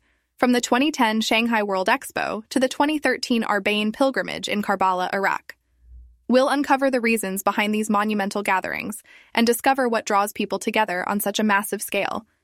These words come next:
Is it the sense of community, the shared experiences, or the desire to witness history being made? Join us as we explore the power of human connection through these incredible events.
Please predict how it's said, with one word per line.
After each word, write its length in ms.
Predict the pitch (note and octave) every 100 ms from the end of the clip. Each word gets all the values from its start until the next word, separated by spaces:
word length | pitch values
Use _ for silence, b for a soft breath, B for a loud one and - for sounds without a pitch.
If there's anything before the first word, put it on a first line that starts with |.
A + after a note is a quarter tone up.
| _ _ _
Is 140 | C#4 E4
it 80 | -
the 80 |
sense 260 | G4+ E4 E4+
of 100 | F4+
community, 540 | - B3 A#3+ F#3+ -
the 140 | - A3
shared 260 | - A#3
experiences, 840 | A#3+ - B3+ A#3 F3+ G#3 - G#3 - b b b
or 140 | - C4+
the 80 | C#4+
desire 400 | C#4+ C4+ C#4 D4
to 120 | C#4
witness 300 | B3 A3 -
history 320 | B3 - E3
being 240 | - E2
made? 300 | - A#1 - - _ _ _ _ _ _ _ _
Join 260 | - D#4 F4
us 280 | G3 G#3+ -
as 200 | A3+ A3+
we 80 | A#3
explore 340 | A3+ - B3+
the 80 | C4+
power 340 | C4 G#3 F#3+ F#3+
of 140 | G#3+
human 300 | - A#3+ B3
connection 560 | B3 G3 - - F#3 G3
through 160 | G#3+
these 200 | G#3+ G#3+
incredible 540 | - G#3+ A#3 G#3 F#3+ F#3
events. 460 | F#3+ - - -